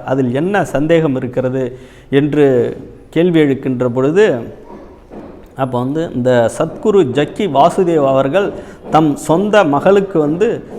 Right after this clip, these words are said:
திருமணம் செய்து வைத்துவிட்டு, அது போன்ற நிலையில் இருக்கிற பெண்களை வந்து, இதர பெண்களுக்கு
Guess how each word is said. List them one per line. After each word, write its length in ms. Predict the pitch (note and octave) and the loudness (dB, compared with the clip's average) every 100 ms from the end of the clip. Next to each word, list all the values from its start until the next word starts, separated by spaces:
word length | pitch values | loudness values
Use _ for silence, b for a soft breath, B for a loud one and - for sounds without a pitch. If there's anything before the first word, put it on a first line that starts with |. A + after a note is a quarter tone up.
| - - | -6 2
திருமணம் 480 | F#3 A#3 G#3+ E3 | 4 4 2 0
செய்து 800 | C#3 D#3 D3+ D3 G3+ D#3+ A#2+ - - - | -2 0 2 4 4 4 0 -10 -8 2
வைத்துவிட்டு, 800 | D#3 E3 D#3+ C#3 C#3 G#3 C3+ A#2+ B B B | 2 2 0 0 0 0 0 -4 B B B
அது 300 | - E3 G3+ | 2 6 6
போன்ற 540 | G3+ A3 G#3+ A3 D#3+ - | 4 2 4 4 2 0
நிலையில் 360 | D3 G3 G#3 F#3 | 0 4 4 4
இருக்கிற 600 | E3+ - E3 G3 G3+ - | 2 0 2 2 2 -2
பெண்களை 440 | D#3+ G3+ G3+ F#3 | -2 2 4 4
வந்து, 320 | D#3 D#3 E3+ - | 4 0 -2 0
இதர 320 | D3 F3+ F#3 | 0 2 0
பெண்களுக்கு 840 | D#3+ D#3 D#3 D3+ C3+ F3 A3+ - | 0 0 0 0 -2 -4 -4 -6